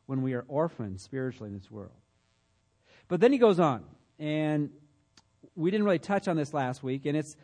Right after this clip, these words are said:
somewhat of a nuance because some translations will, will kind of state it in a different way. But in verse six it says, "To the praise of the glory of his grace, by which he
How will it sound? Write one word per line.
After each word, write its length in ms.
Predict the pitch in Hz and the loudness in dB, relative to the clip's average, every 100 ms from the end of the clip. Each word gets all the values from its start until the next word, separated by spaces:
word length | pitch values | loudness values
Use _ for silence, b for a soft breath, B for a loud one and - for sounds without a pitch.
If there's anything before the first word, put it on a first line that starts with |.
| b b b - | b b b -20
somewhat 360 | - 240 269 208 | -6 -2 2 4
of 60 | |
a 80 | 160 | 4
nuance 520 | 156 196 147 131 147 | 4 4 4 2 -2
because 280 | 165 170 156 | -4 -2 -2
some 180 | 180 180 | -2 -2
translations 760 | 180 165 156 160 156 156 143 | -2 -2 -2 -2 -2 0 -4
will, 260 | 139 135 135 b b b 139 | -2 -4 -6 b b b -14
will 100 | 127 | -12
kind 260 | - 165 | -6 -4
of 120 | 143 | -4
state 260 | - 170 160 | -4 -4 -2
it 80 | 135 | 0
in 60 | |
a 20 | 135 | 0
different 260 | 143 127 | -2 -4
way. 140 | 131 123 | -4 -2
But 100 | 135 | -2
in 60 | |
verse 240 | 180 254 - | -2 -4 -2
six 240 | 208 185 | -2 -2
it 80 | 143 | -6
says, 300 | 123 120 - B B | -4 -4 -6 B B
"To 100 | - | -8
the 60 | 170 | -8
praise 480 | - 190 220 254 220 | -2 4 4 4 2
of 60 | |
the 80 | 214 | 0
glory 320 | 185 185 185 | 2 4 4
of 40 | 160 | 4
his 220 | 190 180 | 2 2
grace, 340 | 143 117 120 - | -2 0 -2 -4
by 260 | 160 175 | 0 0
which 380 | 185 196 214 - | 2 4 2 2
he 640 | - 269 247 151 135 160 | -2 0 2 4 2 0